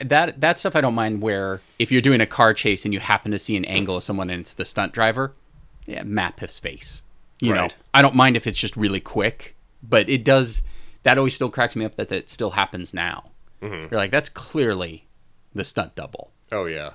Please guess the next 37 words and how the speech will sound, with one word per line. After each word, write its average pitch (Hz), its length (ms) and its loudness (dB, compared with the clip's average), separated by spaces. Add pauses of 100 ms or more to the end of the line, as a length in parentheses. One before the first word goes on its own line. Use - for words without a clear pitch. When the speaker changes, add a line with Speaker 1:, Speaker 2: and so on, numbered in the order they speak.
Speaker 1:
You 107 120 0
know, 104 80 2
it's 107 100 -2
like, 127 140 -2
"That's 160 180 2
not 151 60 4
even 120 120 0
the 98 60 -6
same 90 320 -6
build, 135 320 4
the 92 60 -10
same 87 360 -6
wig, 147 400 0
the 104 100 -4
same, 110 320 -2
what 214 140 2
is 131 120 0
happening?" 90 840 -2
Speaker 2:
<laughs> - 60 -18 (460)
Speaker 1:
Like, 156 200 -2
you 185 120 -8
paid, 196 340 -2
wait, 147 180 0
this 156 120 -2
is 165 60 -4
a 151 60 2
hundred 170 480 -2
million 143 280 2
dollar 120 260 2
movie 90 480 -6 (140)
or 90 100 -6
a 90 40 -6
hundred 101 260 -8
fifty 104 260 -8
million 95 280 -6
dollar 87 200 -4
movie. 85 460 -6